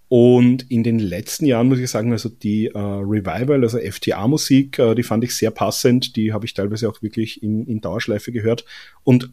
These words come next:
ja, grad so in dieser Zeit, ähm, zweitausendfünfzehn, sechzehn, siebzehn, gab's, äh,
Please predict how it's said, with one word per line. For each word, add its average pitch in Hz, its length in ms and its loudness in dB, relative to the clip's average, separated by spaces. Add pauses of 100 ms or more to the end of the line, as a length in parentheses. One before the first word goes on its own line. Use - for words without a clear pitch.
(100)
ja, 117 180 2
grad 117 260 0
so 131 80 4
in 120 100 6
dieser 120 260 0
Zeit, 107 560 -2
ähm, 110 600 -2
zweitausendfünfzehn, 113 720 -4
sechzehn, 101 400 -4
siebzehn, 117 580 0 (640)
gab's, - 720 -2 (800)
äh, 101 320 -4